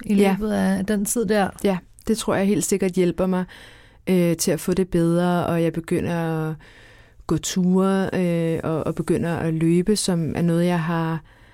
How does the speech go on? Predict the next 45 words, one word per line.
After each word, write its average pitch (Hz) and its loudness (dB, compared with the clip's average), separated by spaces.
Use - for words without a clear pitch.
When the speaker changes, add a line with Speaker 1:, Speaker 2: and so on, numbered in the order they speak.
Speaker 2:
gjort 196 4
rigtig 190 4
meget, 185 4
øh, 180 2
men 185 4
ikke 190 2
så 208 0
meget 185 0
i, 180 2
til 185 0
sidst 202 0
i 202 -2
forholdet, 185 0
men 180 4
det 202 0
er 202 2
ligesom 196 2
en, 170 0
føler 180 2
jeg 175 4
lidt 175 2
en 180 4
indikator 170 0
på, 180 -4
at 165 -4
jeg 160 0
har 160 -4
det 165 -6
godt, 156 0
når 165 -2
jeg 160 0
ligesom 156 -2
har 170 0
overskud 160 0
til - -4
at 165 0
at 170 4
løbe 165 4
en 175 4
tur 160 0
og, 151 0
og, 165 0
og 165 2
nyde 165 4
det. 143 0